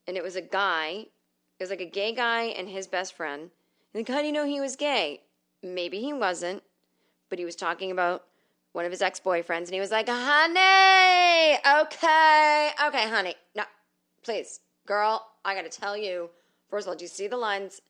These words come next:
in my face? I'm a real estate agent in Boston. This is stress. Okay, I'm having too much wine. My mom drinks too much. Don't even get me started. Issues with women, but I love Jody, my best friend. Oh, my God. Anyway,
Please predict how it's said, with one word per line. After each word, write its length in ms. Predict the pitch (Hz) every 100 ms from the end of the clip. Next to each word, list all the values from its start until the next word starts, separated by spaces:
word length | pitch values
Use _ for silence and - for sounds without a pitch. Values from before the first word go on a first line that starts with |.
| _ _ _ _
in 140 | 214 262
my 160 | 294
face? 380 | 294 180 170 170 -
I'm 200 | 202 233
a 60 |
real 140 | 254 214
estate 240 | 208 208
agent 260 | 190 196 208
in 60 |
Boston. 420 | 190 160 165 170 160
This 320 | 165 160 208 202
is 180 | 202
stress. 480 | - - 170 160 - -
Okay, 380 | 196 190 170 160
I'm 100 | 175
having 220 | 180 175
too 160 | - 202
much 180 | 196
wine. 320 | 180 180 165 175
My 120 | 190
mom 260 | 208 233
drinks 240 | 185 170 -
too 100 | 180
much. 220 | 175 - -
Don't 200 | 180 185
even 160 | 190 185
get 120 | -
me 100 | 185
started. 480 | - 233 226 226 226 - _ _ _ _
Issues 460 | 330 370 392 392 359
with 160 | 381
women, 460 | 370 359 302 247 214
but 100 | 202
I 60 |
love 260 | 208 277 247
Jody, 300 | 233 220 196
my 120 | 160
best 280 | 165 180 -
friend. 240 | 170 147 -
Oh, 80 |
my 160 | 196 165
God. 220 | 147 151
Anyway, 400 | - 196 151 -